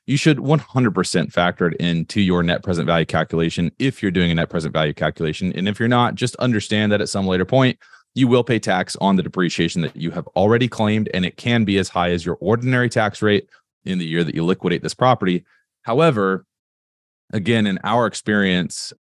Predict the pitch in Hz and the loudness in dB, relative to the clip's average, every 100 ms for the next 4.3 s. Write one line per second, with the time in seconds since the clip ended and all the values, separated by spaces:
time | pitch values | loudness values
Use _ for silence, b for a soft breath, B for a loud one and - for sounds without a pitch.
0 | _ 113 123 151 - 147 147 139 120 120 | _ 0 2 2 0 -2 0 0 2 2
1 | 113 110 101 - 107 71 - - 101 107 | 2 2 0 0 -2 -2 -8 -4 0 2
2 | 104 107 95 98 101 92 87 82 80 85 | 2 2 2 2 2 2 2 2 0 0
3 | 85 78 80 76 - 78 82 - - 104 | 0 0 0 -2 -4 -6 -6 -8 0 4
4 | 98 90 | 6 4